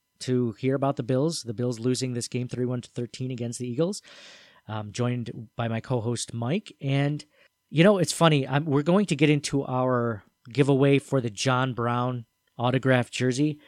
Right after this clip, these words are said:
But you know what's funny is one of the best ways to, to get people to see how they feel about you is to bribe them.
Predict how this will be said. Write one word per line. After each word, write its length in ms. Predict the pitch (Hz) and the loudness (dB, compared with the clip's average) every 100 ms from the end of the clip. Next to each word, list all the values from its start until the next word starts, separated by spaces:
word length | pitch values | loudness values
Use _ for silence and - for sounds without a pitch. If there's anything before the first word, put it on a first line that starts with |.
| - - 131 - | -20 -20 -6 6
But 80 | 160 | 8
you 40 | |
know 60 | 269 | 10
what's 100 | 247 | 6
funny 300 | - 160 135 | 4 2 4
is 280 | 135 120 - | 2 0 -4
one 200 | 143 135 | -2 2
of 60 | 208 | 2
the 80 | 143 | 2
best 360 | 143 139 - | 2 0 0
ways 420 | 131 139 127 117 - | 4 6 6 2 -2
to, 480 | - 131 123 117 101 _ _ _ _ _ | 0 2 2 0 -6 _ _ _ _ _
to 120 | - | -4
get 260 | 120 139 156 | 0 2 2
people 380 | - 160 151 139 | 2 0 2 0
to 180 | - 120 | 0 -2
see 300 | - 147 139 | 0 2 4
how 160 | 131 | 2
they 120 | 123 | 0
feel 240 | 120 - 139 | -2 2 2
about 300 | 135 143 143 | 4 2 2
you 120 | 151 | 0
is 160 | 139 - | 0 -2
to 80 | 113 | -4
bribe 300 | 117 110 104 | -2 -2 -4
them. 240 | 98 95 | -8 -10